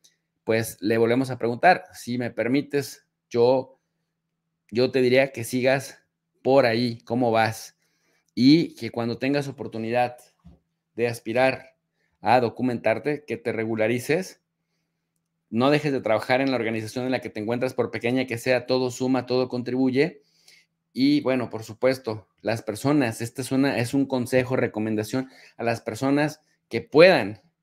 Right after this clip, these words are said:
eh, hacerse residentes, háganse residentes.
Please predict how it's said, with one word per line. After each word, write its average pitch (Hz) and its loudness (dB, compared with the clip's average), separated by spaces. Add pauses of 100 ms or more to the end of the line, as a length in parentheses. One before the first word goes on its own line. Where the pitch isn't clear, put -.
(540)
eh, 117 0
hacerse 139 0
residentes, 131 0
háganse 147 2
residentes. 123 -4